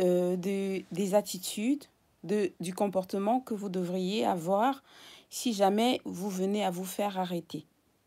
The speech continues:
Je sais que c'est la phobie, c'est la hantise. C'est vraiment,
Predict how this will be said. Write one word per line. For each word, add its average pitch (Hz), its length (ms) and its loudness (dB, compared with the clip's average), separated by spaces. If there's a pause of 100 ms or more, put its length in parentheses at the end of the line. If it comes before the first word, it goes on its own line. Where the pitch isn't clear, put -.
(520)
Je - 160 -4
sais 226 220 -2
que 208 100 -4
c'est 175 320 -2
la 170 160 -2
phobie, 202 480 -4
c'est 180 180 -2
la - 240 0
hantise. 214 640 -2 (720)
C'est - 420 -2
vraiment, 208 720 2